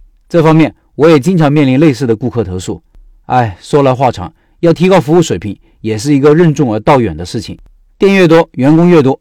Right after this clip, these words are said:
这个问题会越突出。所以我是很佩服海底捞的，规模都这么大了，店员还是那么富有激情和感染力，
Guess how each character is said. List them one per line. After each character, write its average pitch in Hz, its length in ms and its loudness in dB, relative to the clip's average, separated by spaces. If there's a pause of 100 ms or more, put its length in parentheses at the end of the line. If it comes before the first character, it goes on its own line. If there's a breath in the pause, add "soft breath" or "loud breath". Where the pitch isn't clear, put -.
这 - 100 -2
个 151 120 2
问 151 140 2
题 120 140 -2
会 127 140 -2
越 135 140 2
突 110 180 -4
出。 110 200 -10 (260)
所 151 180 0
以 160 140 2 (280)
我 104 140 -8
是 113 120 -2
很 123 140 -2
佩 147 180 0
服 120 120 -6
海 113 180 -6
底 113 100 -6
捞 92 220 -8
的， 90 120 -12 (240)
规 175 200 2
模 147 200 2
都 139 120 0
这 175 120 0
么 156 120 0
大 117 180 2
了， 90 120 -12 (120)
店 165 160 2
员 135 160 0
还 117 160 -8
是 123 120 -6
那 160 100 2
么 131 120 0
富 143 180 -8
有 98 120 -4
激 143 200 -8
情 120 160 -6
和 110 100 -6
感 104 180 -8
染 92 180 -8
力， 113 160 -8